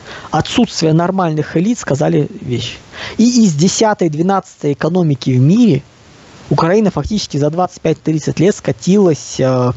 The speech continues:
к, ну, к Африке. То есть с точки зрения экономики, в принципе, ничего нет. Плюс то, что сейчас Запад делает с Украины, это ее уничтожение.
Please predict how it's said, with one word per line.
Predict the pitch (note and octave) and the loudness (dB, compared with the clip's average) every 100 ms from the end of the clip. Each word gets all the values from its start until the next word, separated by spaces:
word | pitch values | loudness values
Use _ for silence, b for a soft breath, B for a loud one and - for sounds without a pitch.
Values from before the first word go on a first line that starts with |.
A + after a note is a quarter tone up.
| - | -2
к, | - | 0
ну, | C#3+ F3 E3 D3+ C3+ B2+ B2 B2 A#2+ A#2+ A#2 B2+ C#3+ D3+ | 2 2 2 2 2 0 0 -2 -2 -2 -2 0 2 0
к | - | 2
Африке. | E3 - D#3+ - - - - - - - - - - - - - - - - - - - B B B - | -2 -2 -8 -10 -18 -20 -20 -20 -20 -20 -20 -20 -20 -20 -20 -20 -20 -20 -20 -20 -20 -16 B B B -8
То | - | -2
есть | - - C#4 - - - - | -2 -2 -10 -14 -20 -14 -8
с | - | 0
точки | A#3 - F3+ | 0 2 2
зрения | F#3 A3+ G3+ E3+ C#3 B2 | 4 4 2 2 0 -2
экономики, | C#3 F3+ G#3 A3+ D#3 - | -4 -2 0 0 0 -4
в | - | -4
принципе, | D3 C#3 - B2+ | 0 0 0 -2
ничего | - C#3+ | 0 0
нет. | C#3+ - B B | 0 -2 B B
Плюс | G#3+ A#3 | 0 2
то, | B3 | 2
что | A#3+ G#3+ | 2 0
сейчас | - G3 A3 G#3 | 0 0 2 0
Запад | D3+ G3+ F#3+ E3 D3+ | 0 -2 -2 -6 -2
делает | F#3+ F3 D3+ | 0 2 0
с | - | -4
Украины, | - E3+ G#3+ A#3+ | -4 0 2 0
это | F3+ E3+ F#3 | 0 0 2
ее | E3 | 4
уничтожение. | E3+ F3 - C#3+ C#3+ B2 | 4 2 0 0 0 -2